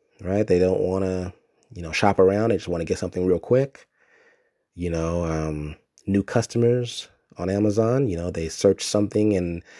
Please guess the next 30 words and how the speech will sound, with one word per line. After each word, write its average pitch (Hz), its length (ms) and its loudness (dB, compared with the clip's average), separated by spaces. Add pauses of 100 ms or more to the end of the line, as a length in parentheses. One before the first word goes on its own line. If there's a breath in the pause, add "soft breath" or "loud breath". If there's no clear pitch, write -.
(260 loud breath)
something 98 360 0
unexpected 101 600 0
comes 110 280 0
up 110 200 0
in 92 80 -4
the 87 80 -4
search 147 360 2
and 87 100 -6
they 87 40 -4
go 92 140 -4
ahead 92 100 -4
and 87 100 -6
buy 101 220 -4
it. 131 240 -2
And, 80 320 -6
uh, 80 440 -8
people 90 260 -4
buy 92 140 0
a 95 60 2
lot 98 120 2
of 95 80 0
gifts - 480 0 (480 soft breath)
for 98 180 4
other 92 120 4
people 139 200 0
on 90 80 2
Amazon. 69 440 -10 (500)
That's, - 360 -8 (280)
that's - 180 -6
obvious. 87 560 -2